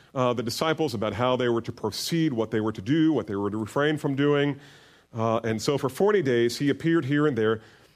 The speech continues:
almost always on Sunday, almost always on the first day of the week he made his appearances. And I wish I had time to unpack that. It's not just the resurrection.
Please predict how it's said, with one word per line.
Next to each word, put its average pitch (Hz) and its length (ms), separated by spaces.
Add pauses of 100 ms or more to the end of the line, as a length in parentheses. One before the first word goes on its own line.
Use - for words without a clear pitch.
(140)
almost 147 320
always 208 500
on 165 220
Sunday, 107 920 (680)
almost 135 360
always 226 480
on 170 160
the 156 80
first 185 400
day 156 160
of 151 80
the 143 80
week 139 260
he 127 80
made 117 240
his 110 140
appearances. 101 540
And 104 80
I 107 40
wish 127 160
I 135 60
had 104 180
time 123 280
to 123 120
unpack 113 400
that. 101 460 (300)
It's - 100
not 147 160
just - 260
the 151 80
resurrection. 127 880